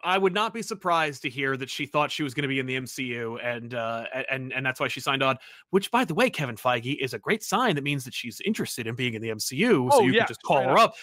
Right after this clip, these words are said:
Speaker 1: 'cause it ain't like they're making Madam Web two.
Speaker 2: No,
Speaker 1: So you
Speaker 2: but,
Speaker 1: can
Speaker 2: and
Speaker 1: come
Speaker 2: it
Speaker 1: on
Speaker 2: also
Speaker 1: by
Speaker 2: looks
Speaker 1: and
Speaker 2: like they're trying to
Speaker 1: scoop her
Speaker 2: rush
Speaker 1: up.
Speaker 2: out Spider-Man four. Segue, segue to our other topic.
Speaker 1: Yes.
Speaker 2: So apparently Sony is pushing real hard for Spider-Man four to get out by twenty twenty-five.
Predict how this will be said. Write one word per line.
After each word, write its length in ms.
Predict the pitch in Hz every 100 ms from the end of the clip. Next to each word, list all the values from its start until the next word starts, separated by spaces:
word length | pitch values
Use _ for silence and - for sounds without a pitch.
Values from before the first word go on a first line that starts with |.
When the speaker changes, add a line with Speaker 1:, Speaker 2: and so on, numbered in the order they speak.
| -
Speaker 1:
'cause 180 | 196 180
it 60 |
ain't 140 | 202 262
like 100 | 233
they're 100 | 233
making 280 | 226 208 185
Madam 280 | 202 202
Web 220 | 190 202 -
two. 260 | - 170 - _ _ _ _ _ -
Speaker 2:
No, 140 | 311 240
Speaker 1:
So 300 | 143 131 127
you 80 | 247
Speaker 2:
but, 80 |
Speaker 1:
can 100 | 247
Speaker 2:
and 100 | 247
Speaker 1:
come 100 | 240
Speaker 2:
it 40 | 233
Speaker 1:
on 40 | 226
Speaker 2:
also 40 | 220
Speaker 1:
by 80 | 180
Speaker 2:
looks 140 | 180
Speaker 1:
and 100 | 156
Speaker 2:
like 120 | - -
they're 80 | 202
trying 160 | 226
to 60 | 202
Speaker 1:
scoop 20 | 226
her 60 |
Speaker 2:
rush 100 | 185
Speaker 1:
up. 60 | 233
Speaker 2:
out 80 | 196
Spider-Man 460 | - 233 220 202
four. 540 | 175 - 262 196 175 175
Segue, 960 | - - 294 330 311 208 180 170 196 285 _ _ _
segue 640 | _ - 262 302 277 226 185
to 80 | 185
our 120 | 185 185
other 240 | 226 330
topic. 520 | - 147 135 - 156
Speaker 1:
Yes. 540 | 131 135 131 - - -
Speaker 2:
So 120 | 226
apparently 500 | 226 254 320 330 247
Sony 480 | 196 240 240 277 277
is 100 | 240
pushing 400 | - 240 226 208 165 143 143
real 340 | 220 247 262
hard 380 | 214 226 190 147
for 80 | 160
Spider-Man 460 | - 202 208 208
four 260 | - 190 160
to 220 | - 170 131 -
get 240 | 233 247 -
out 320 | 214 185 156
by 140 | - 160
twenty 320 | - 196 196
twenty-five. 640 | 160 180 165 - 175 135